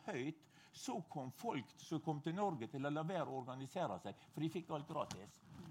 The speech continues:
Så at vi jobber for å få ned standarden litt, sånn at det ikke skulle være likt som oss, eh, i Norge. Det var bakgrunnen for alt sammen.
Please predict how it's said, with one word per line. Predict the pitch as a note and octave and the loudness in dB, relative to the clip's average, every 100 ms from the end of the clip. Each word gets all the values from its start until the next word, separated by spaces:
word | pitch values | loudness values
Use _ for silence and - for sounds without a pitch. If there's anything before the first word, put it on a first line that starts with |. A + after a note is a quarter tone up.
| - - | -12 -4
Så | G3 | 2
at | G3 G3 | 2 2
vi | A#3+ A3+ E3 A#2 A#2+ | 0 4 6 6 6
jobber | G3 F#3 D3 A#2+ | 4 6 4 4
for | F3+ | 2
å | D3 | 2
få | - D3 | 0 0
ned | E3+ G#3 F3 A2 - | 0 2 2 0 -4
standarden | - G3+ D#4 G#3+ E3 D#3+ | 0 0 2 2 4 4
litt, | D#3 D3 C3 G#2+ G#2 | 2 2 2 0 0
sånn | D#3+ | 2
at | B2 | 2
det | C#3+ | 2
ikke | C#3 A#2 | -4 -4
skulle | B2+ A#2 | -4 2
være | A#2+ F#3+ G3 - - | 4 4 2 -10 -6
likt | B3 - - - | -4 -4 -8 0
som | C3 | 2
oss, | C3 - B2 | 2 0 -4
eh, | A2+ G#2+ B2+ B2 B2+ | -4 -4 -6 -6 -2
i | |
Norge. | A#2+ A2+ E2 - | 2 2 0 -4
Det | C3+ | -2
var | C#3+ A2 | 0 4
bakgrunnen | C#3 F3+ - G#2+ | 6 4 2 -4
for | - A2+ | -2 -2
alt | A#2 | 0
sammen. | A#2+ G#2 E2 | 0 0 -2